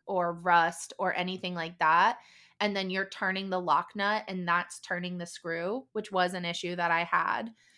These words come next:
Then it will make an adjustment, but that is not the purpose of that lower bottom nut.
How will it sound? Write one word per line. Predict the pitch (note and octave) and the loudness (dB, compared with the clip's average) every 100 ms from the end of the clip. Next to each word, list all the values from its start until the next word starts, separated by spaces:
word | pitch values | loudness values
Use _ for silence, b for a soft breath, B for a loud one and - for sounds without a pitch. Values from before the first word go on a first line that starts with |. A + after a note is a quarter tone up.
| b b _ - | b b _ -12
Then | F3+ G3+ C4+ | -2 2 2
it | G4+ F4+ | 2 0
will | F#4 | -2
make | F4+ F4+ | 0 -4
an | F4 | -6
adjustment, | E4+ D#4+ D#4+ D#4+ D#4+ D#4+ | -8 -2 -2 -2 -6 -4
but | B3 G#3+ | -2 2
that | G#3+ | 2
is | G#3+ G3+ | 2 -2
not | G3 G3 F#3 | 2 2 2
the | G3 | -2
purpose | F#3 F3 F3+ F3 | -2 -2 -4 -6
of | F3+ | -2
that | F3 E3+ - - | 0 0 -4 -8
lower | F#3 F3 E3+ E3 E3+ F3 | 0 0 2 0 -2 2
bottom | D#3+ E3 E3+ D#3+ | 2 2 -4 -8
nut. | C#3 | -8